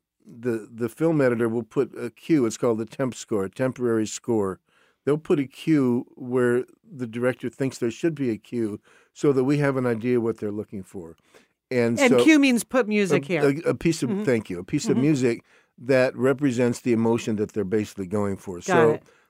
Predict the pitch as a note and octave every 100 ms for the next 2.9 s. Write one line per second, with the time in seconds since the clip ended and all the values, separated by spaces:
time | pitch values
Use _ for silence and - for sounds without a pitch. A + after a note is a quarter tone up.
0 | - A#2+ C#3 C3+ C#3+ B2+ B2 B2+ B2 A#2
1 | A#2 A2+ A2+ A2+ A#2+ D3 C3+ A#2+ G#2+ A2+
2 | A#2 A#2 G2+ G#2+ G2 G2+ F#2+ D2